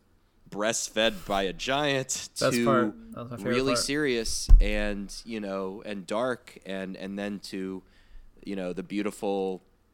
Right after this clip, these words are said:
Speaker 1: knighting of Brienne by Jaime. Um, it was just, you know, that, that, that whole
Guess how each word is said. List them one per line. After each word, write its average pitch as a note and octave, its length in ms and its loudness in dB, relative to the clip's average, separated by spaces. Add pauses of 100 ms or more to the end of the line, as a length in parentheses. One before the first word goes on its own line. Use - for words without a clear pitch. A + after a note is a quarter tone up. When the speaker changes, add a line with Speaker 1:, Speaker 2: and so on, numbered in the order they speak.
(140)
Speaker 1:
knighting G#2 600 0
of G2 240 -4
Brienne G2+ 540 -4
by F#2 440 -6 (640)
Jaime. F#2+ 540 -4 (180)
Um, F#2 400 -10
it A#2+ 80 -8
was C3 140 -6
just, D3 220 -10
you A#2+ 100 -8
know, G2 120 -4
that, G2 280 -10
that, A#2 280 -4 (180)
that G#2+ 180 -6
whole G2 400 -6